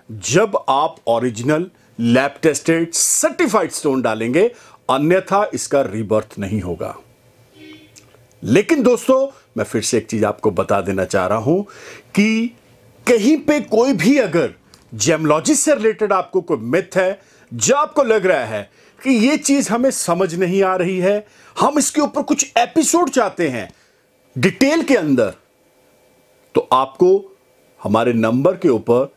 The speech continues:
नाइन एट सेवन सिक्स सेवन टू सिक्स फ़ोर नाइन टू, जो नीचे भी डिस्प्ले हो रहा है, और आपको पूरे एपिसोड के अंदर वो नंबर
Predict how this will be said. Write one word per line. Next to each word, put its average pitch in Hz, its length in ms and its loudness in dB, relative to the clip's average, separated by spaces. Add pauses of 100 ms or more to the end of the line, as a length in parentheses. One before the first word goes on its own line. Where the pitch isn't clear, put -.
(180)
नाइन 110 220 0
एट 139 100 -2
सेवन 127 260 0
सिक्स 147 240 -4
सेवन 135 240 2
टू 139 140 -2
सिक्स - 240 -4
फ़ोर 131 200 2
नाइन 120 180 0
टू, 143 220 0 (300)
जो 110 80 2
नीचे 113 340 2
भी 143 120 2
डिस्प्ले 139 380 0
हो 143 160 2
रहा 180 140 2
है, 226 120 -6 (260)
और 123 340 0
आपको 110 360 0 (560)
पूरे 269 260 0
एपिसोड 165 400 0
के 160 60 2
अंदर 123 180 2
वो 202 120 2
नंबर 120 380 0